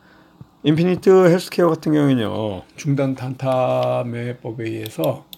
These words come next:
이렇게 매수 타점이 나왔는데요. 여기 요 나온 요 시간이 약 열한 시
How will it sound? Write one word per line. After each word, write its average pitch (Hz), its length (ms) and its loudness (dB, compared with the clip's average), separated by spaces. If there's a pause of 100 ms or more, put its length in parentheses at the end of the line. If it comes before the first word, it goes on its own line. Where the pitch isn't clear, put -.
(360)
이렇게 139 280 -6
매수 123 240 -8
타점이 123 760 -8
나왔는데요. 110 680 -4 (800)
여기 147 680 4
요 139 960 0
나온 127 380 -4
요 120 120 -6
시간이 110 880 -6 (300)
약 113 260 -10 (400)
열한 113 460 -6
시 170 380 -2